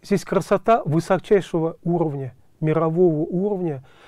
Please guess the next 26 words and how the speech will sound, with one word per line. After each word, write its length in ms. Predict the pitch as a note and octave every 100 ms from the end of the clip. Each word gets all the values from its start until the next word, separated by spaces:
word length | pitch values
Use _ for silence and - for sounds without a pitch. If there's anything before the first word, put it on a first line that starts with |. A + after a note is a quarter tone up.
| - _
Логика, 880 | D#3 F#3+ A3+ B3 A3+ - F3+ D3 A#2+ _ _ - _ _ _
э, 60 |
логика 1000 | D3+ D3+ D3+ D3 C#3+ F3+ A#3 G#3+ A3 -
построения, 1080 | E3+ F3 - F3 F#3+ F#3+ F3 D3+ C#3 B2+ A#2 _ _
конструкции, 960 | - F3+ - - G#3 G#3 - - E3 C3+
каркас. 800 | - E3+ D#3+ - G#3+ F3 C#3 - - _ _ _
Вот 220 | F3+ G#3
на 60 | A#3
этом, 340 | B3+ A#3+ A3 - - -
на 180 | G#3
этой 220 | A3+ A#3 A3
картине 440 | A3+ - - D4
можно 260 | G3+ F#3 F3+
изучать 380 | F#3 - A3+
архитектонику. 800 | F3+ - - G#3+ - E3 C#3 - - _ _ -
То 80 | -
есть 80 | G#3
эта 160 | G3+
картина 380 | - G#3 - B3
представляется, 920 | - E3 G3 G3+ G3 D3+ E3 D3 D3 A3 A3+ _ _
это 200 | F3+ G#3+
не 60 | G#3+
только 260 | C#4 -
я 100 | E3+
говорю, 320 | C3 C3+ B2+ A2+ _ _ _ -
это 400 | E3 - D#3+